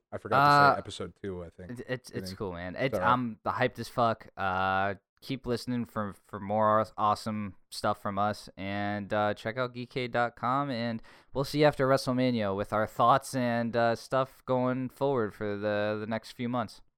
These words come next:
Speaker 1: Yeah, that'll be, uh, that'll be an interesting show. Make sure, uh, make sure you follow us on Twitter as well. Like, talk to us during the show. You can follow me at Geekade Dan. You can follow Dean at Kimono underscore Vestlord.
Speaker 2: Oh man, you got that right.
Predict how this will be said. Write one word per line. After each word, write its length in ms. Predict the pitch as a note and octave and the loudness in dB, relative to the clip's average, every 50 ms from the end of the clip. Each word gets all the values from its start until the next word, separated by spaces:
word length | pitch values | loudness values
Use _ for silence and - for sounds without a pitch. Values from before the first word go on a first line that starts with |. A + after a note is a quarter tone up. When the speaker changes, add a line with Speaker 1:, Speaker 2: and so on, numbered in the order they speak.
| - | 0
Speaker 1:
Yeah, 160 | - C3+ C3 | 2 4 4
that'll 240 | B2 C3 C#3 D3+ D#3 | 4 4 4 2 2
be, 240 | C#3+ D3+ C#3+ C#3 C3+ | 2 2 4 6 6
uh, 220 | C3 B2+ B2+ B2 | 6 6 6 4
that'll 200 | A#2 B2 B2+ C3 | 2 2 0 0
be 120 | A#2+ C3+ C3 | 0 0 0
an 60 | B2+ | 0
interesting 440 | B2 A#2+ - C3 A#2+ - C3 A#2+ A2+ | -2 -4 -4 -6 -8 -6 -6 -6 -6
show. 320 | - - C3 A#2 G#2+ - _ _ _ _ _ _ _ - | -2 0 2 2 2 0 _ _ _ _ _ _ _ -2
Make 220 | C3+ E3 G3 G3+ | 2 4 4 4
sure, 300 | - - G#3+ G3+ G3 F#3+ | 4 4 4 4 6 4
uh, 260 | E3+ E3+ E3+ E3 D#3+ C3 A#2 | 2 2 2 2 0 -2 -2
make 180 | D3 E3 D#3+ | -2 -4 -2
sure 160 | - - F#3 | -2 -2 -2
you 80 | F3+ E3 | -4 -4
follow 320 | - - E3 E3 E3 E3 | -2 0 0 2 4 4
us 180 | D#3+ D#3 - - | 4 2 2 -2
on 240 | - - C3+ C#3 C3 | -4 -4 -4 -4 -4
Twitter 380 | - - D#3 D3 C#3 C3+ A#2+ G2+ | -4 -2 -2 0 2 2 0 0
as 220 | A2+ A#2+ A2 F#2+ | -2 -4 -4 -2
well. 300 | G#2+ B2+ B2+ A#2+ A2 G2+ | 0 0 2 2 2 2
Like, 220 | G2 G#2 G#2+ G2+ _ _ | 0 -2 -4 -6 _ _
talk 220 | - G3+ A3 - - | -2 -2 -2 -2 -2
to 140 | F#3 D#3+ | 0 0
us 100 | B2+ - | 0 0
during 220 | - - D#3 E3 E3 | -2 -4 -4 -4 -2
the 80 | D#3+ | -4
show. 460 | C#3+ - - D#3+ D3+ C3 A2 F#2+ F#2 - | -6 -4 -2 0 2 2 2 0 -2 -6
You 100 | A2 A#2 | -8 -8
can 140 | - C#3+ B2+ | -6 -6 -6
follow 260 | - - C3+ C#3 C#3 | -4 -4 -2 -2 -2
me 320 | C3 C3 C3+ C#3 C3 A2+ - - | -2 -2 -2 -2 -2 -4 -4 -6
at 300 | A2 A2+ A#2+ - - G#2 | -4 -4 -4 -4 -6 -8
Geekade 380 | F#2+ A#2+ A#2 - B2+ A#2+ A2+ G#2 | -8 -8 -4 -2 -2 -2 -2 0
Dan. 280 | A#2+ A#2+ A#2 A2+ G#2+ | -2 -2 0 -2 -2
You 120 | G#2 G#2 - | -4 -6 -6
can 120 | - A2+ | -6 -10
follow 300 | - - A#2 A#2 A#2 A2+ | -6 -4 -2 0 0 -2
Dean 380 | A2 G2 - A2+ A#2 A#2+ A2+ A2 | -2 -4 -6 -4 -4 -4 -4 -6
at 340 | - - G#2+ G#2+ - _ | -6 -6 -8 -8 -8 _
Kimono 640 | - - A#2 A2+ A2 A2 A#2 A#2+ A#2+ A#2 A#2 A2+ - _ | -12 -8 -4 -4 -2 0 0 0 2 2 0 0 -2 _
underscore 840 | - A#2+ B2 A#2+ B2 A#2 - - - - A#2+ A2 G#2+ G#2 G2+ G2 _ _ _ _ _ _ _ - | -6 -4 -4 -2 -2 -4 -4 -6 -8 -6 -2 -2 0 0 -2 -4 _ _ _ _ _ _ _ -14
Vestlord. 840 | F#2+ F2+ F2+ A#2+ A#2+ - - - _ G2+ F#2+ G2 G2 F2+ E2 D#2 C#2+ C#2+ - - | -14 -10 -4 -4 -4 -4 -4 -12 _ -12 -8 -6 -6 -6 -6 -8 -12 -14 -6 0
Speaker 2:
Oh 140 | B2 B2+ A2 | 0 2 2
man, 180 | A2 A#2 A2 | 2 0 -2
you 80 | G2+ F#2+ | -2 -2
got 140 | G#2+ A2+ - | -2 -2 0
that 120 | A2+ G#2+ | 2 0
right. 340 | G#2 G2+ A2+ A2 G2 F#2 - | 2 2 2 2 2 0 -2